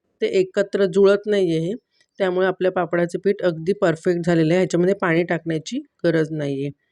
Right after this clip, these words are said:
आता याच्यामध्ये फ्लेवरसाठी तुम्ही काही घालू शकता. तर मी इकडे आहे ना कोथिंबीर टाकणार आहे. तसा कोथिंबीरीचा काही टेस्ट लागत नाही आहे,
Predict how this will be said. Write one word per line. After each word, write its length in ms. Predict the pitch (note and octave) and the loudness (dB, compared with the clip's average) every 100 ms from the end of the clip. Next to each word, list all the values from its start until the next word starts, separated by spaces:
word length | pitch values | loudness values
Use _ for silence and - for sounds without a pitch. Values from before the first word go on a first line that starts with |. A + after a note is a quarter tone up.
| _ _ _ _ - | _ _ _ _ -4
आता 220 | G3 G#3 | -2 2
याच्यामध्ये 320 | G#3 G#3 G#3+ | 2 4 2
फ्लेवरसाठी 540 | A3 G#3+ G3+ G3+ G#3+ G#3+ | 0 2 2 2 -2 -2
तुम्ही 220 | G#3 G#3+ | -2 -2
काही 280 | G#3+ F#3+ G3+ | 0 0 2
घालू 220 | G3 F3 | 2 0
शकता. 420 | E3+ - - G3+ A#3+ _ _ G3 | -4 -12 -6 -8 -8 _ _ 0
तर 120 | F#3+ | 2
मी 220 | G3 G3+ | 4 2
इकडे 300 | F#3+ F#3 F#3 | 2 2 2
आहे 80 | F#3 | 2
ना 100 | G3+ - - | 0 -6 -2
कोथिंबीर 480 | F3+ - F#3+ F3 F3 | -2 0 -2 2 0
टाकणार 340 | D3+ D3+ D3 | -2 -2 -2
आहे. 100 | D#3+ D#3+ | 0 0
तसा 220 | F3+ G#3+ G#3+ - _ _ - - - - | 0 0 -2 -8 _ _ -20 -20 -12 2
कोथिंबीरीचा 680 | A3 G#3 A3 G#3+ A3 A3 | 2 4 2 2 2 0
काही 200 | G#3 G#3+ | 0 0
टेस्ट 320 | G#3+ G3+ F#3+ - | 2 2 0 0
लागत 340 | G3 F3 F#3 | 0 2 0
नाही 280 | G3+ D#3 D3 | 0 0 0
आहे, 100 | D#3 | -4